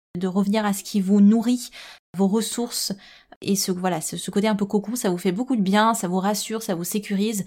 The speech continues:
De manière générale, les énergies cancer, vous, vous les vivez très bien.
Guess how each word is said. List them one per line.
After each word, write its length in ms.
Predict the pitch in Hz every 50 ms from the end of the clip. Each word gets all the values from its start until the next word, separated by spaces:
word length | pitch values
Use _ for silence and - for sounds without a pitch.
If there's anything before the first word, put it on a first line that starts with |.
| - - - - - -
De 120 | 180 190
manière 240 | 190 190 190 196 180
générale, 340 | - 196 190 190 196 208 208
les 180 | 196 180 165
énergies 260 | 180 175 180 175 180 175
cancer, 340 | - 180 175 - 202 196
vous, 120 | 180 175 180 160 160 - -
vous 120 | 170 175
les 80 | 175 170
vivez 280 | 165 180 170 180 185
très 240 | 180 - - 226 220
bien. 320 | 196 196 214 220 226 233